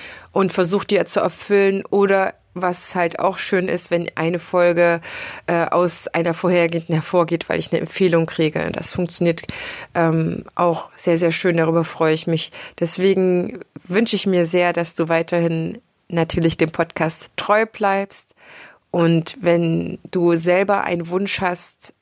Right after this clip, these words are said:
an Themen, dann schreib mir gerne eine E-Mail. Wenn du jemanden kennst, wo du sagst, boah, der wäre auch total gut geeignet, auch ein guter Interviewpartner vielleicht, dann empfehl mir den. Wenn du eine Kritik hast,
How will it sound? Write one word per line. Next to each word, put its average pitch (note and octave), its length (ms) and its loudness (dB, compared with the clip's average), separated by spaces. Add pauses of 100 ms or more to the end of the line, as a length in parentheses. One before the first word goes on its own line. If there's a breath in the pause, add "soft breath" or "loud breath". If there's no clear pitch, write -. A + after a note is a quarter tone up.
(100)
an D#3 240 -4
Themen, F3+ 920 0
dann - 260 -4
schreib - 300 -2
mir G#3+ 100 2
gerne F3+ 240 -2
eine E3+ 140 0
E-Mail. F#3+ 520 2 (400 loud breath)
Wenn E3 200 2
du E3+ 60 2
jemanden E3+ 460 0
kennst, G3 480 -2
wo F3 40 -2
du E3 100 2
sagst, F3 420 0
boah, F3 240 2 (300 loud breath)
der F3 140 4
wäre F3+ 220 4
auch G3+ 220 0
total - 400 -2
gut F3+ 240 -6
geeignet, F3+ 640 -2
auch F3+ 140 -6
ein E3 60 -4
guter F3 220 -4
Interviewpartner F#3+ 760 2
vielleicht, F3 580 -2 (800 loud breath)
dann F3 480 2 (200)
empfehl G#3+ 440 2
mir G3+ 200 6
den. F#3 500 2
Wenn F#3+ 180 2
du G#3+ 140 6
eine A3 100 4
Kritik D4+ 460 -2
hast, B3+ 440 0